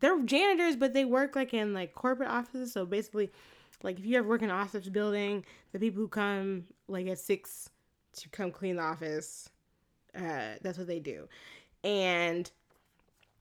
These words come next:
<laughs> he's lecturing them about not recycling because he's like, "These white people <laughs> recycle, and you over here just throwing stuff in the dumpster." <laughs> And Cleo gets buck with him, and he, what the, he was like, "Who are you? Are you a Mighty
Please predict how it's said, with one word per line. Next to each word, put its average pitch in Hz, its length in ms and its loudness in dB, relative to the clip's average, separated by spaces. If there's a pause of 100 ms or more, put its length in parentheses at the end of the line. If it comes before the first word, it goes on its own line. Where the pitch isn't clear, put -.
(120)
<laughs> - 560 -8
he's 339 220 6
lecturing 370 380 6
them 370 200 8
about 311 180 6
not 247 220 8
recycling 262 680 4
because 240 220 0
he's 226 140 -2
like, 202 160 0
"These 214 180 0
white 190 240 0
people 214 260 -4
<laughs> - 20 0
recycle, 294 840 0 (320)
and 214 100 -2
you 262 220 6
over 240 180 8
here 240 220 4
just 226 180 -4
throwing 220 280 0
stuff 226 440 -2 (380)
in 226 120 2
the 202 100 0
dumpster." 220 680 0
<laughs> 381 60 6 (1040)
And 320 240 4
Cleo 381 380 6
gets 311 260 2
buck 269 240 4
with 311 120 2
him, 302 280 2
and 285 120 2
he, 349 320 0 (300)
what 523 180 6
the, 554 120 10 (380)
he 403 100 6
was 466 240 8
like, 392 120 8
"Who 359 120 6
are 403 180 10
you? 359 300 10
Are 339 80 6
you 320 220 6
a 277 40 8
Mighty 240 580 6